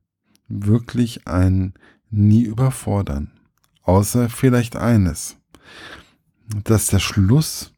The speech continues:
einfach ein wenig zu schnell kommt. Aber dies ist so oft der Fall, dass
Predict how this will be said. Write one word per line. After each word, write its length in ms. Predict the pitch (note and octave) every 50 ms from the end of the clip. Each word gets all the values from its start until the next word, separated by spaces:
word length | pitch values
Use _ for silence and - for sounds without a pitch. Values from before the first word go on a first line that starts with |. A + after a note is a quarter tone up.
| _ _ _ _ -
einfach 680 | - F2+ F#2+ G2+ G2+ - - - A#2+ B2+ B2 - - _ -
ein 280 | G2 G2 G2 F#2+ F2
wenig 460 | F#2 F#2 F2+ F2+ F2+ F2+ F#2+ - -
zu 140 | - - A#2
schnell 400 | - - - A2+ G#2+ G2+ F#2+ F2
kommt. 520 | - - - - - - - _ - - _ _ _ _ _ _ _ - - - - - - - - - - _ _ -
Aber 400 | G#2 G2+ G2+ G#2 G2+ G#2+ G2+ G2+ G2+ - - - _ -
dies 200 | A2 A2+ A2 A#2+
ist 220 | A#2+ - - - -
so 220 | B2+ B2 - -
oft 640 | - - B2 C3+ - - - - _ - - - _ _ _ _ _ _ _ _ _ _ _ _ _ _ _ _ _ - - _ _ _ _ -
der 120 | - G2+
Fall, 580 | - - - - G#2 G2 F#2+ F2 D#2 D2+ D#2 _ _ _ _ _ _ _ _ _ _ _
dass 440 | - A2 G2 F2 - - - - -